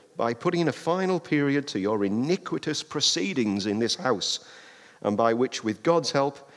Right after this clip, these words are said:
and the strength he has given me, I am now going to do. And so I command you, upon peril of your lives,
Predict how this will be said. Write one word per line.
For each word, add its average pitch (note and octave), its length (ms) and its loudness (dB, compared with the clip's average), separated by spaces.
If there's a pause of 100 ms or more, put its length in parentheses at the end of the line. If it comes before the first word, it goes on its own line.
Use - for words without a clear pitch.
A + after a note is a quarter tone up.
(120)
and G#2 140 2
the A#2 60 4
strength E3 320 4
he E3+ 80 2
has C3 160 4
given C#3+ 240 2
me, C3+ 240 6
I A#2 120 4
am G#2 200 2
now C#3 220 2
going C3+ 300 2
to C#3+ 100 -2
do. C#3+ 260 4 (180)
And B2 120 2
so G3 160 4
I G#3+ 80 4
command G#3+ 400 2
you, G#2 180 0 (260)
upon D3 360 -2
peril A#3 460 0
of E3+ 120 -4
your C#3 160 2
lives, A2+ 680 0